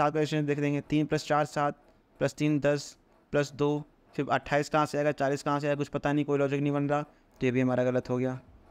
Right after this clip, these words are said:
ठीक है, ये भी हमारा गलत हो गया। अब हम देखते हैं तीन और छः में, तीन और छः कैसे आया,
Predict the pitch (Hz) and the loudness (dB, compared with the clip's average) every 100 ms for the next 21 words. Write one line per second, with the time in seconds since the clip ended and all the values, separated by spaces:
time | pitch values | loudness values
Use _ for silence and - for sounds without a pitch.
0 | - - 143 175 190 143 131 143 139 143 | -20 -6 -2 0 2 2 2 0 2 2
1 | 226 - _ _ - 123 123 123 - 160 | 0 -4 _ _ -4 -2 -2 -2 2 4
2 | 190 175 180 185 170 165 160 - 151 151 | 4 4 2 0 0 0 -2 -2 -2 -2
3 | - - _ _ _ - 170 190 185 - | -6 -18 _ _ _ -2 2 2 2 0
4 | 185 175 175 185 175 180 | 0 2 2 2 0 0